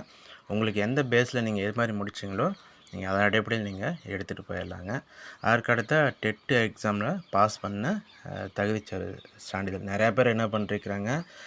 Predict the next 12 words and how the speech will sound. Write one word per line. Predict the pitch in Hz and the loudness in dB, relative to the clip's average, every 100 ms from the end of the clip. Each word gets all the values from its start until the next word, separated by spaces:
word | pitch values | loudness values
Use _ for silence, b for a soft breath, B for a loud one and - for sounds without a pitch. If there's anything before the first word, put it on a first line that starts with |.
| B B - | B B -2
அ, | 95 95 95 - - - | 0 2 0 -2 -4 -2
ஏன்னா | 113 131 131 | 2 4 4
இப்ப | - 107 | 6 4
ரெண்டாயிரத்தி | 98 101 104 95 | 6 4 4 2
பன்னெண்டுலையும் | 92 98 104 104 | -2 0 0 0
எழுதியிருப்பாங்க, | 101 101 - 98 104 107 - | 0 -2 -2 0 0 -2 -4
பதிமூணுலையும் | 92 98 101 101 | -4 -2 0 0
எழுதியிருப்பாங்க, | 101 98 92 98 101 101 | 0 -2 -4 -4 -4 -4
பதினேழுலையும் | 98 95 101 101 104 | -4 -2 0 0 0
எழுதியிருப்பாங்க, | 101 95 98 101 | -2 -2 -6 -4
பத்தொன்பதுலையும் | 92 90 101 101 101 98 92 98 95 98 - 95 98 | -6 -6 -4 -2 0 -2 -4 -6 -6 -6 -6 -6 -4
எழுதியிருப்பாங்க. | 92 92 - 101 | -6 -8 -8 -6